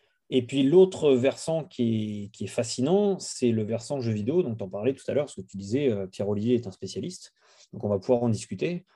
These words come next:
Mais, euh, c'est la même question qu'on peut se poser. Est-ce que le succès de Squid Game est dû au succès déjà des Battle Royale qui pullulent le, le marché du jeu vidéo,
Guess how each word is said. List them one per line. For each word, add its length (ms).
Mais, 240
euh, 440
c'est 160
la 100
même 120
question 220
qu'on 100
peut 120
se 60
poser. 300
Est-ce 160
que 120
le 100
succès 320
de 100
Squid 280
Game 340
est 120
dû 480
au 80
succès 460
déjà 340
des 140
Battle 260
Royale 400
qui 160
pullulent 680
le, 340
le 120
marché 300
du 140
jeu 100
vidéo, 420